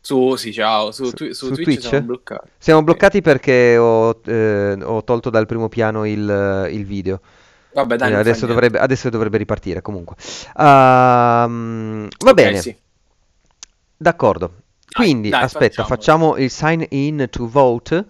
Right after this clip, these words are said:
Speaker 2: Quindi s-, mi segno in con l'account dello shelter.
Speaker 1: Ok.
Speaker 2: <laughs>
Speaker 1: A me mi fa votare anche senza sign in, eh.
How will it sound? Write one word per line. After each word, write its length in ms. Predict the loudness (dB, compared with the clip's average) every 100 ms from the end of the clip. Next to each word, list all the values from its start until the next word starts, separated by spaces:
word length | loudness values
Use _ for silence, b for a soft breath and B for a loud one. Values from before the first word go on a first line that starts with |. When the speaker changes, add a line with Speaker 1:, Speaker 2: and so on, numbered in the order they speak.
| b b b
Speaker 2:
Quindi 220 | -6 -6
s-, 200 | -6 -12 -6
mi 120 | -4
segno 460 | 2 2 2 0 0
in 420 | 0 -2 0 0
con 260 | 2 2 2
l'account 580 | 0 0 2 0 0 -4
dello 220 | -4 -4
shelter. 560 | -2 -2 -2 -2 -4 -6 _ _ _ _ _ _ _ _ -6
Speaker 1:
Ok. 280 | -4 2 0
Speaker 2:
<laughs> 800 | 2 -6 -8 -12 -14 -12 -16 -16 _ _
Speaker 1:
A 40 | -4
me 80 | -2
mi 80 | -2
fa 120 | -6
votare 340 | -8 -8 -6
anche 240 | -8 -12 -12
senza 680 | -12 -14 -10 -8 -8 -8 -12
sign 340 | -14 -16 -18
in, 240 | -20 -16 -14
eh. 200 | -14